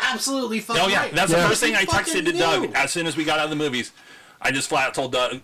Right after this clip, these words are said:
Speaker 2: texted Doug, like, "Dan was correct."
Speaker 1: Dan was fucking right, dude. And if I, this was, Harold was in this movie without being in this
Speaker 2: Oh,
Speaker 1: movie.
Speaker 2: yeah.
Speaker 3: Right.
Speaker 1: You know, and it's funny because there are little subtle cues that, that if you've watched Ghostbusters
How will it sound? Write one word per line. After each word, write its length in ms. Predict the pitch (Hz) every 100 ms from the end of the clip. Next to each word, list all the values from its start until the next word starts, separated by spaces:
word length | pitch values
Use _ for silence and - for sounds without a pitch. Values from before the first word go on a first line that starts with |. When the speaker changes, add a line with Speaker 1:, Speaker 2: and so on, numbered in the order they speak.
| -
Speaker 2:
texted 320 | 135 - -
Doug, 180 | 131 120
like, 200 | 104 -
"Dan 160 | 117
was 120 | 117 -
correct." 360 | 120 117 - - _
Speaker 1:
Dan 320 | 170 196 262 262
was 120 | 233
fucking 300 | 247 247 254
right, 240 | 269 247
dude. 340 | 190 226 233 208 - - -
And 180 | 185
if 100 | 190
I, 140 | 185 180 - - - -
this 220 | 151 254 262
was, 260 | 269 - - - - _ _ _ _ - - _ -
Harold 440 | 214 302 359 359
was 140 | 226 190
in 180 | 269 254
this 180 | 269
movie 500 | 175 254 285 311 294 - -
without 580 | 240 254 - 302 311 -
being 340 | 269 302 247
in 160 | 247 247
this 180 | 262 160
Speaker 2:
Oh, 80 |
Speaker 1:
movie. 100 | 240 285
Speaker 2:
yeah. 220 | 330 - -
Speaker 3:
Right. 380 | 160 143 123 - - -
Speaker 1:
You 120 | 185
know, 180 | 202 226
and 300 | - 233 220 208
it's 260 | 214 214 -
funny 360 | - 220 269
because 300 | 208 185 196
there 100 | 170 175
are 40 |
little 240 | 170 254 233
subtle 480 | - - 208 208
cues 440 | - - 208 202 135
that, 260 | 139 135 -
that 280 | - 147 139 -
if 220 | 156 139
you've 200 | 151 135
watched 320 | 156 180 -
Ghostbusters 680 | 160 156 - 127 131 110 -